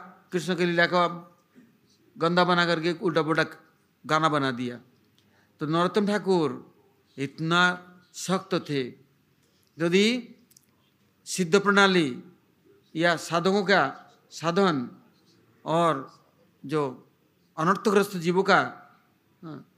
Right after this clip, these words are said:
दुर्दशा, हाँ, तो इसलिए उन्होंने प्रार्थनामृत में एक एक चीज़ का सुष्ठु रूप से वर्णन दिया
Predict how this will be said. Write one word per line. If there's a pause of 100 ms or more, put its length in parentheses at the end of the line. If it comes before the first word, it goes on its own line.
दुर्दशा, (500)
हाँ, (800)
तो
इसलिए
उन्होंने (640)
प्रार्थनामृत
में (380)
एक
एक
चीज़
का (220)
सुष्ठु
रूप
से
वर्णन
दिया